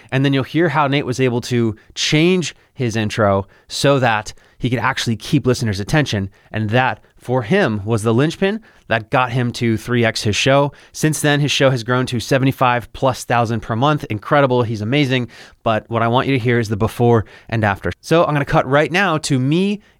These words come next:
interviewing Nate about his intro, and he's gonna talk through the changes that he made.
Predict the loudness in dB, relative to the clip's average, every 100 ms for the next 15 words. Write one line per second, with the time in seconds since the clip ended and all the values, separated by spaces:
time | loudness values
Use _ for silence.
0 | -2 0 2 2 2 2 0 2 2 2
1 | 0 2 2 2 -2 -16 -20 -4 -2 0
2 | 0 2 2 0 0 -4 -2 2 4 2
3 | -2 -12 -6 -4 0 0 0 -4 -8 _
4 | _ -6 -4 -2 -2 -4 -6